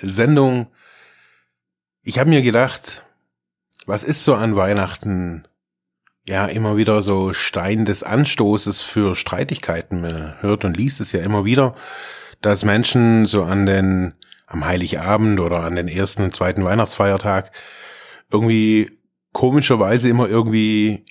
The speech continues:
in Streit ausbrechen.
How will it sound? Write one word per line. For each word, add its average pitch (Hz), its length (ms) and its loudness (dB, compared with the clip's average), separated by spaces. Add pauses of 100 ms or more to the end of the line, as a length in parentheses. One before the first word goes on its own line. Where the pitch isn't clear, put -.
in 107 580 2 (120)
Streit - 840 -4 (380)
ausbrechen. 104 840 -2